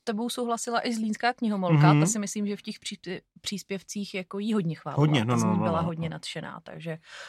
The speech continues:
Speaker 1: určitě.
Speaker 2: Naše Monča.
Speaker 1: Ale je to krámek s fantazí, protože, eh, když jsme otvírali naší prodejnu v Orlové, tak se mi pořád zjevovala na jednom místě.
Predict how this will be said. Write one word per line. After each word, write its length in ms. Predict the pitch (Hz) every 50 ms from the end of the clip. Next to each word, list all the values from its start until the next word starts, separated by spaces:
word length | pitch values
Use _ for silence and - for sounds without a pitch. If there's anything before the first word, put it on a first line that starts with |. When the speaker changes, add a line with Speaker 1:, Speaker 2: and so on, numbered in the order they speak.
| - - _
Speaker 1:
určitě. 400 | 202 185 180 - - 220 - 135
Speaker 2:
Naše 220 | - - - -
Monča. 260 | 120 110 110 120 - 220
Speaker 1:
Ale 200 | 233 254 262 - - _ _ _ -
je 180 | 233 226 233
to 140 | 240 - 320
krámek 340 | - - 262 254 247 277 277
s 40 | -
fantazí, 480 | - 240 220 - 214 196 180 185 180
protože, 400 | 185 - 214 196 - 214 208 220 233 226 220 220 220 - -
eh, 280 | - 208 202 202 196 196
když 180 | 190 185 202
jsme 200 | - - 254 254
otvírali 440 | - 214 - 202 214 214 214 220 226
naší 220 | 220 220 - - 220
prodejnu 400 | - 220 220 220 233 240 247 262
v 100 | - -
Orlové, 540 | - 190 170 165 165 170 170 180 180 180 185
tak 140 | 180 202 185
se 100 | - 220
mi 80 | 226 226
pořád 260 | - 214 208 226 220
zjevovala 460 | 202 214 202 202 202 196 214 208 214
na 100 | 208 202
jednom 220 | 190 190 196 202
místě. 440 | 202 185 165 165 - - - 123 131